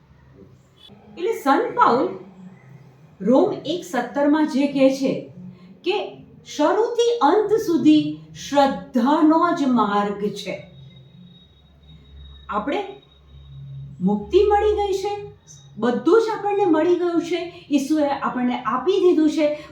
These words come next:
પણ આપણે કોઈના લગ્નમાં ગયા હોય અને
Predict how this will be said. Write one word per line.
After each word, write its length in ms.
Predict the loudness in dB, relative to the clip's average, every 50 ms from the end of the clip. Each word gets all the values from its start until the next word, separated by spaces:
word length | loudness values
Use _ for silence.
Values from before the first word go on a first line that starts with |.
| -2 2
પણ 320 | 4 4 6 4 2 -4 -8 -12 -18 -20 -20 -20 -20 -20 -20 _ _ _ -20 -20 -20 -20 -20 -20 _ _ -18 -6 -4
આપણે 260 | -2 -2 0 -2 -2
કોઈના 560 | -2 -2 -2 -4 -4 -6 -4 -2 0 2 2
લગ્નમાં 540 | 2 2 4 4 6 6 8 8 8 6 6
ગયા 300 | 4 2 2 2 0 0 -2
હોય 160 | -4 -4 -4 -6 -10 -16 -20 _ _ _ _ _ _ -20 -16 _ -2
અને 400 | 0 0 0 0 -2 -8 -12